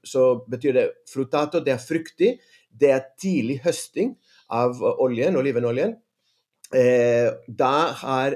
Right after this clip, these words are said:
da er det ikke så veldig mye olje, fordi oliven er ikke modne nok. Det blir dyrere, men det har veldig høy innhold av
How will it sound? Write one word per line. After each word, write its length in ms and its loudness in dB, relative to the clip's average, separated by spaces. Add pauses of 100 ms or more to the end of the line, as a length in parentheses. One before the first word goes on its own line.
(140)
da 100 0
er 40 0
det 100 -2
ikke 140 -6
så 60 -2
veldig 180 0
mye 200 0
olje, 680 2
fordi 220 -4
oliven 380 0
er 100 0
ikke 180 -4
modne 320 -2
nok. 240 -2 (580)
Det 140 4
blir 180 -2
dyrere, 540 0
men 160 2
det 80 -2
har 320 -2
veldig 760 -2 (300)
høy 360 2 (180)
innhold 540 -2
av 380 -4